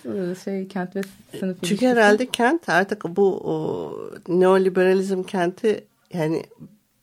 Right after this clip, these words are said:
Speaker 2: belki de hani şöyle bir şey, artık bizlerin de yaşadığı noktalarda çok tehdit etmeye başladı.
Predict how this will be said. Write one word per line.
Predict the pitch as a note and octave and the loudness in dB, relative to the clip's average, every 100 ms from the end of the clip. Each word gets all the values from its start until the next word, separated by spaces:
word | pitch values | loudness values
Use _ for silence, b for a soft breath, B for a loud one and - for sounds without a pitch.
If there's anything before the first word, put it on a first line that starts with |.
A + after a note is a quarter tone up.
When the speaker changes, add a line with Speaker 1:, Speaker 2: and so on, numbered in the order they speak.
| - _ | -20 _
Speaker 2:
belki | F#3+ F#3+ G3 F3+ | 0 0 0 -2
de | F3+ | -2
hani | F3+ F3 | -2 -6
şöyle | - G#3 F#3+ | 0 2 2
bir | D3+ | -2
şey, | - A3 C#4+ B B B B - | -6 -6 -6 B B B B -2
artık | F3 F3 G#3 _ F#3 | -2 -2 -10 _ -2
bizlerin | F3 F#3 G#3+ A3 | 2 4 4 4
de | |
yaşadığı | F#3+ F3+ F3+ - F#3 - E3+ F3 G3+ F#3 | 2 0 -2 -2 -2 -4 -4 0 2 2
noktalarda | F3 - F3+ E3+ F3+ A#3+ | -2 -4 -2 0 0 -2
çok | G#3 F#3 | -4 -6
tehdit | F#3+ E3+ - E3+ | -6 -8 -8 -10
etmeye | E3 D3+ D3+ | -6 -6 -6
başladı. | D3+ D#3 - D3+ - | -8 -12 -10 -12 -12